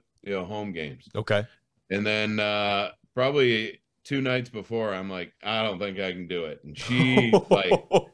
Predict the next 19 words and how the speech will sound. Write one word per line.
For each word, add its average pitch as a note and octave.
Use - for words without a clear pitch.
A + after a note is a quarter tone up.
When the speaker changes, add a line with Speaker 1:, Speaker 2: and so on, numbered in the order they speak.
Speaker 1:
she C3+
called A#2
me G2+
out. F#2
She's E2+
like, F#2
"You're G2+
such G2
a F#2
wimp," A#2
you G#2+
know, -
and G3+
all -
this G3+
Speaker 2:
<laughs> -
Speaker 1:
stuff. G2
And, G#2+
uh, G2